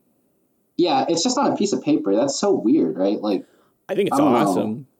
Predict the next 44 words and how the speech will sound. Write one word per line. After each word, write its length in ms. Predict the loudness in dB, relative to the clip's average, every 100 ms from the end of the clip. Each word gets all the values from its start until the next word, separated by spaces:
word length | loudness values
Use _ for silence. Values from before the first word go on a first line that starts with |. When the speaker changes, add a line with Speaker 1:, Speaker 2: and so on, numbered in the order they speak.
| -20 _
Speaker 2:
It's, 100 | -10
like, 120 | -8 -8
super 320 | -2 -2 0
convenient. 720 | 0 0 2 2 0 -2 -4 _ _ _ -6
Like, 200 | -6 -6 _ _ _ _ _ _ _ _ _ _ _ _ _ _ _ -8
if 160 | -8 -8 -12
somebody 280 | -4 -2 0
finds 320 | -2 -4 -2
it 100 | 0
and 120 | 0
they 80 | 0
don't 180 | 0 0
know 120 | 0
all 220 | 0 0
about 220 | 0 -2 0
drugs, 340 | -2 -2 -2
they're 100 | -4
gonna 140 | -4
be 80 | -2
like, 300 | -2 -2 -6 _ _ _ -2
"What's 200 | -2 0
that?" 240 | 0 0
It'd 140 | -2 -2
be 60 |
like, 140 | -4 0
"Oh, 140 | 0
it's 120 | 0
this 140 | -4 -2
art 180 | -2
project. 460 | -2 -4 -2 -2 -2
Don't 140 | -2
worry 220 | 0 2 2
<laughs> 80 |
about 280 | 0 -6 -2
it," 360 | 0 0 -2 -4
or 60 |
something 420 | -4 -2 -2 0 -2
stupid. 800 | -4 -4 -4 -2 -4 0 2 2
Speaker 1:
Yeah. 440 | 2 2 2 0 -4 -12 _ _
Speaker 2:
Like, 160 | 0 2
it's 140 | 2
Speaker 1:
Fair 100 | 2
enough. 140 | 2 0
Speaker 2:
awesome. 320 | -2 -6